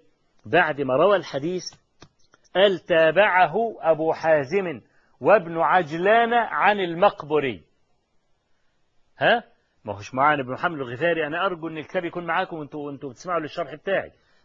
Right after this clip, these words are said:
بس عشان إيه؟ عشان يحصل عندكم تصور للمسألة. علم الحديث طالما نتكلم في أسانيد ورجال، والإسناد وال-، والرجال، آه، كثر وبيتكرروا، ما ينفعش تقعد من غير كتاب،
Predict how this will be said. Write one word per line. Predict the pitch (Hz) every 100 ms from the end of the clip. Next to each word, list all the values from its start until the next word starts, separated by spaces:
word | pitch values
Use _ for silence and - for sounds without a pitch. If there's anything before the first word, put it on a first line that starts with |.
| 131
بس | 120
عشان | 135 170 151
إيه؟ | 156 165 -
عشان | 117 113 127
يحصل | 143 - 156 143
عندكم | 120 156 131
تصور | 120 - 156 156 - _ _ _ -
للمسألة. | 127 135 107 - 90 - _ _ 131
علم | 175 156
الحديث | - 127 117
طالما | 127 143 160
نتكلم | - 180
في | 160 143
أسانيد | 127 147 151 135
ورجال، | 135 135 139 147 107 - _ _ -
والإسناد | 113 120 170 165 131
وال-، | 127 120 120
والرجال، | 120 120 120 156 156 131 107
آه، | 107 110
كثر | 135 175 135 101
وبيتكرروا، | 113 123 131 139 156 202 214 - _ _ _ -
ما | 127
ينفعش | 156 147 220 220 - 156
تقعد | 208 190
من | 160
غير | 151 175
كتاب، | - 120 80